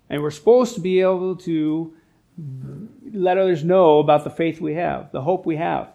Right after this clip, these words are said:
and why we believe what we believe. And we need to be ready. So hopefully this series is helping you a little bit more, get some foundation about that. And, uh, even though you might be sipping from a fire hydrant a couple Sundays here.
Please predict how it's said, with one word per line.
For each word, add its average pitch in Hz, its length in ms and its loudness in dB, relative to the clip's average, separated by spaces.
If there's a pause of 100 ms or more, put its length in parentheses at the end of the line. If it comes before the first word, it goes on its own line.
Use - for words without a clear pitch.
(340)
and 165 400 -2
why 165 240 4
we 180 160 4
believe 175 320 2
what 190 140 2
we 208 100 0
believe. 220 640 0 (1500)
And 143 100 -4
we 156 80 0
need 180 80 -2
to 185 60 -6
be 208 100 -6
ready. 196 360 -2 (680)
So 202 240 6
hopefully 254 400 4
this 196 200 2
series 208 360 6
is 151 100 -6
helping 196 260 2
you 185 120 2
a - 20 2
little 185 160 4
bit 226 120 4
more, 190 220 6
get 180 140 0
some 156 400 -4
foundation 165 540 2
about 131 260 0
that. 131 380 -2 (280)
And, 139 500 -4
uh, 139 180 -4
even 147 260 0
though 147 180 2
you 143 100 0
might 139 180 0
be 139 60 -4
sipping 143 380 -2
from 139 160 -4
a 131 40 -6
fire 131 320 -4
hydrant 131 380 -8
a 123 60 -14
couple - 260 -12
Sundays 123 400 -4
here. - 180 -12